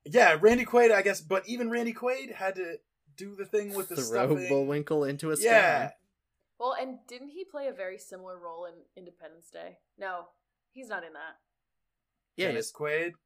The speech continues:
Speaker 2: No,
Speaker 3: Randy
Speaker 2: Randy's in
Speaker 3: Quaid.
Speaker 2: Independence Day, but he's the
Speaker 1: Who was
Speaker 2: crazy farmer who got probed.
Speaker 1: Oh.
Speaker 3: So,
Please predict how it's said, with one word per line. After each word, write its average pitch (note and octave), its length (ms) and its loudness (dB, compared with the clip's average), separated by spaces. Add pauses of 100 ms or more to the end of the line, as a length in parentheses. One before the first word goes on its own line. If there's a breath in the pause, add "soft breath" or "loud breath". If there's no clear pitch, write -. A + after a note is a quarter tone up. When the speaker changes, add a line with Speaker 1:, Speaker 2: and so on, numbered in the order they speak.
(560)
Speaker 2:
No, F3 180 -4
Speaker 3:
Randy D#3 380 -2
Speaker 2:
Randy's B2 280 -6
in A#2+ 200 -10
Speaker 3:
Quaid. A2 40 -10
Speaker 2:
Independence G#2+ 520 -10
Day, G#2 320 -10 (100)
but A#2 220 -2
he's B2+ 420 -2
the B2 280 0
Speaker 1:
Who A#2+ 60 -10
was - 60 -10
Speaker 2:
crazy B2 380 -2
farmer A#2 380 -2
who A2+ 100 -6
got G#2+ 240 -4
probed. A2+ 420 -8 (240)
Speaker 1:
Oh. G#2+ 160 -14 (640)
Speaker 3:
So, F3 680 -12